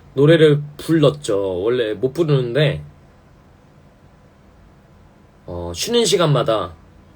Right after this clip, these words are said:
막 계속, 어, 막 그 교회가 있어요. 교회, 교-, 그 군대에 교회가 있거든요.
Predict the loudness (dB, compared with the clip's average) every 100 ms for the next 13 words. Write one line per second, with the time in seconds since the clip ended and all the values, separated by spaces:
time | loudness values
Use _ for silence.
0 | -20 -14 -12 -12 -16 -20 -20 -20 -20 _
1 | _ -20 -20 -20 -20 -20 -20 -20 -20 -20
2 | -20 _ -20 -20 -8 -2 0 0 -4 -8
3 | -14 -20 -20 -20 -20 _ -20 -20 -20 -20
4 | -20 -20 -20 -20 -20 -20 _ _ -20 _
5 | -20 -20 -20 -20 -20 -16 -14 -14 -16 -16
6 | -16 -16 -20 -20 -20 -20 -20 -20 -20 -14
7 | -8 -8 -10 -8 -8 -2 4 6 6 2
8 | -2 -4 -6 -6 -6 -6 -6 -4 -6 -6
9 | -10 -10 -8 -10 -12 -8 0 2 2 2
10 | 0 -4 -4 2 4 4 0 -6 -10 -10
11 | -12